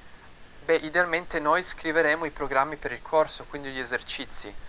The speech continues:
Ehm, per esempio creiamo una cartella che chiamiamo serie quattordici, in cui noi scriverà-, scriveremo i nostri file, i nostri programmi per la serie quattordici. Uso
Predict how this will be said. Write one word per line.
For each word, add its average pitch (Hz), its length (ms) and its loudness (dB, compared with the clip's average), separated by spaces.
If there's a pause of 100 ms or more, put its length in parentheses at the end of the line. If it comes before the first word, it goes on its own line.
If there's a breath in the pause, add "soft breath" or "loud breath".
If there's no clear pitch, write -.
(760 loud breath)
Ehm, 131 440 0 (100)
per 135 120 0
esempio 131 520 2 (220)
creiamo 135 400 0
una 120 240 2 (300)
cartella 120 640 -2 (100)
che - 100 -12
chiamiamo 113 540 -4
serie 113 640 -6
quattordici, - 840 -6 (420 loud breath)
in 294 200 -8
cui 220 300 -8
noi 165 280 0
scriverà-, 170 880 4
scriveremo 165 540 0
i 139 60 -6
nostri 135 580 -4
file, 135 540 6
i 139 80 -12
nostri 120 260 -6
programmi 127 460 0
per 139 140 0
la 131 80 4
serie 117 260 -6
quattordici. - 760 -10 (1080 loud breath)
Uso 156 520 2